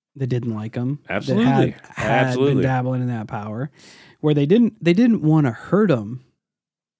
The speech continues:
Speaker 1: but they wanted to scare 'em.
Speaker 2: Yep. It was there to send a message, at the very least.
Speaker 1: Yeah. I thought,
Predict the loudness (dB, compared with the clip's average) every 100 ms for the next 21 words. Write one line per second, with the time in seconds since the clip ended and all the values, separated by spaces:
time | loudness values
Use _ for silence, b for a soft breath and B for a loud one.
0 | _ -14 -10 -8 -6 -6 -6 -10 -10 -4
1 | -4 -6 -14 -4 -2 -4 -8 _ B B
2 | B B B B B B _ b b b
3 | b -10 -4 0 2 2 0 -4 -8 -6
4 | -6 -6 -8 -8 -8 -8 -10 -14 -20 -20
5 | -20 -20 -20 -20 -20 -12 -10 -10 -14 -20
6 | -20 -20 -20 _ _ _ _ _ -20 B
7 | B B -14 -14 -18 b b b _ _
8 | _ -6 -2 0 -2 -4 -14